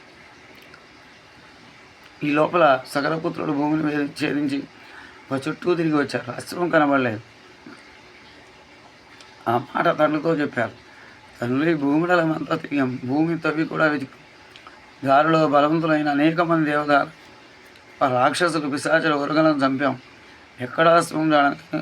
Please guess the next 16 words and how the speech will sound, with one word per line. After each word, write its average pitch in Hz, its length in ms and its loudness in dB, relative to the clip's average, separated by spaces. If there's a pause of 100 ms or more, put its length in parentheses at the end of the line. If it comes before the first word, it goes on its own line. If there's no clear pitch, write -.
(120)
అశ్వచరుడు 156 580 0
జాడ 147 240 2
అని 139 220 -2
తెలియలేదు. 139 480 -2 (920)
బాగా 156 480 2
ఆలోచించి 143 440 0
మాకు 139 300 0
కర్తవ్యం 156 520 -2
ఉపదేశించన్నాడు." 131 840 -4 (720)
సగరుడి 147 400 -2
కోపం 147 380 -2
వచ్చింది. 143 400 -6 (100)
"వెళ్ళండి, 160 340 2
భూమిని 151 340 -2
మళ్ళీ 156 220 0
తవ్వండి. 147 440 -4